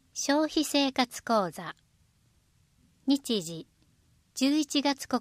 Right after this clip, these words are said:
日金曜日、午後一時三十分から三時。内容、健康食品について。定員四十人。十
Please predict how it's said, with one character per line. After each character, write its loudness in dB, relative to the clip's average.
日 0
金 0
曜 -2
日、 -12
午 2
後 0
一 -2
時 0
三 0
十 0
分 -4
か -6
ら -4
三 -2
時。 -12
内 4
容、 0
健 2
康 2
食 0
品 -4
に -8
つ -8
い -4
て。 -14
定 4
員 2
四 2
十 0
人。 -10
十 4